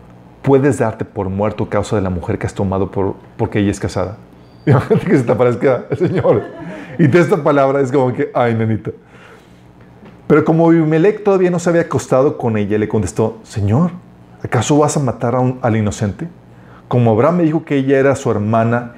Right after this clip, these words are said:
y ella me lo confirmó, yo hice todo esto de buena fe y sin mala intención". "Sí, ya sé que has hecho,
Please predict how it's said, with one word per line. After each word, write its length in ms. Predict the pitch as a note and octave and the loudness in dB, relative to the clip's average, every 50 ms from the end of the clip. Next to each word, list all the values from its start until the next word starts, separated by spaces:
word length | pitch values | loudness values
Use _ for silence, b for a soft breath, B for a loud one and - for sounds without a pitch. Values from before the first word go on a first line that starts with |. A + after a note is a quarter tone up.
| B B B | B B B
y 80 | A#2+ | 2
ella 140 | A2 A#2 C3 | 2 4 4
me 100 | C3 C3 | 2 2
lo 80 | A#2 - | 2 0
confirmó, 480 | - A2 - A#2 G#2 G2+ G2+ G2+ A2 - A2 | 0 -2 -2 -2 -2 0 0 -2 -2 -2 0
yo 160 | A2 B2+ C3+ | 2 2 2
hice 180 | C#3+ C3+ - D#3+ | 2 2 0 -4
todo 600 | - - - - C3+ C3 C3+ C3 C3+ D3 C#3 C3 | -4 -4 -2 0 2 2 2 2 2 2 2 2
esto 200 | B2+ - - C3 | 0 -2 -4 -4
de 120 | A2 A2 | -2 -2
buena 300 | G#2 G2+ A#2 B2+ C3 C3 | -2 -2 -2 -2 -2 -4
fe 360 | A#2 - - C#3+ C3+ C#3 C3+ - | -6 -2 0 2 2 2 0 -2
y 120 | D#3+ C#3 | -4 -4
sin 320 | - - C3+ A#2+ A#2 A2 | -2 -2 -2 -2 0 0
mala 200 | A2+ A2+ A#2 C3 | 2 2 2 0
intención". 640 | C#3+ C3+ A#2 - B2+ A2+ - - D3 D3+ D3+ - - - - - - - - - - - - B B B B B B B B B B B | 0 -2 -2 -2 -2 -2 -2 -2 0 0 0 -2 -4 -8 -16 -20 -20 -20 -20 -20 -20 -20 -20 B B B B B B B B B B B
"Sí, 220 | B - C#3+ A#2 F#2+ | B 0 0 0 2
ya 120 | G#2 A#2 | 2 0
sé 160 | A2+ - B2+ | 0 0 -2
que 340 | - - A#2+ B2+ B2+ B2 - - - | 0 0 0 0 0 -2 -8 -8 -4
has 200 | - A#2+ G#2+ - | -4 -2 0 0
hecho, 380 | C3 A#2 - - A#2+ A#2 - | 0 0 0 0 -2 -2 -2